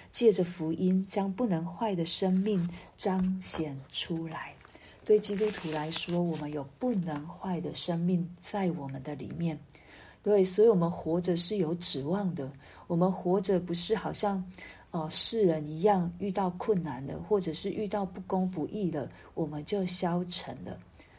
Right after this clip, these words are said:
我们知道神是不失控、不失败、完全全知、全能、全有的神，一切都在他的手中。我们可以找谁？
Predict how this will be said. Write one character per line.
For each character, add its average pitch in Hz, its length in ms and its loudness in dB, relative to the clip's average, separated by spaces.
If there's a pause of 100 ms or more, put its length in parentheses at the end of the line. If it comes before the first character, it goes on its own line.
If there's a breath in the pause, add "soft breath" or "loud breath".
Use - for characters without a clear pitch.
(140 loud breath)
我 180 80 -4
们 180 160 0
知 226 140 -2
道 262 260 4
神 147 340 -2
是 202 200 -2
不 - 160 -12
失 - 260 0
控、 185 380 0 (100)
不 196 100 -4
失 190 320 -2
败、 185 380 0 (680 loud breath)
完 180 400 2
全 165 360 0
全 170 380 -2
知、 196 320 0
全 160 480 -2
能、 143 340 -2
全 156 460 -4
有 175 200 -2
的 - 120 -10
神， - 260 0 (540 loud breath)
一 185 120 4
切 214 360 0
都 185 180 0
在 185 200 0
他 180 180 -4
的 170 80 -4
手 147 280 -2
中。 185 220 0
我 190 120 2
们 170 120 -2
可 196 140 -2
以 202 80 4
找 156 240 0
谁？ 160 420 2